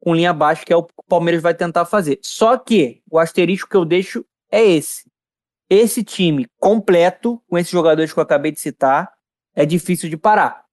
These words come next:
É difícil de você tentar se defender e, e não ser punido. Porque eles se conhecem, jogam juntos desde dois mil e dezenove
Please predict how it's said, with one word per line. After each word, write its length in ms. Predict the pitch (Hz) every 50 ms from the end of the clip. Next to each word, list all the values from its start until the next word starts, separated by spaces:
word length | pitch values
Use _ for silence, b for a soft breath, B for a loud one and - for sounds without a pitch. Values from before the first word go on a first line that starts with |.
| _ _ -
É 80 | 143
difícil 540 | 131 143 170 151 - - 156 160 156 - 175
de 120 | 151 170 170
você 300 | 170 180 165 - 180 165
tentar 420 | - - 170 160 147 - 156 151
se 140 | - - 147
defender 600 | 143 156 151 - - 151 147 139 135 139 147 160 170
e, 680 | 180 190 190 196 196 196 196 196 196 - - - 180
e 40 | 170
não 140 | 175 185
ser 180 | 175 - 202 185
punido. 520 | 185 214 233 214 208 185 151 131 127 113 _ _ _ _ _ _ _ -
Porque 220 | 147 139 - -
eles 160 | 170 165 156 -
se 120 | - 170
conhecem, 680 | - - 147 135 151 175 196 202 190 - - 180 165 147
jogam 300 | 156 160 151 151 151 143
juntos 300 | 135 160 165 160 - -
desde 220 | 160 156 156 143
dois 160 | 139 147 139 139
mil 100 | 147 147
e 20 |
dezenove 640 | 135 135 143 131 127 127 139 156 175 175 180 202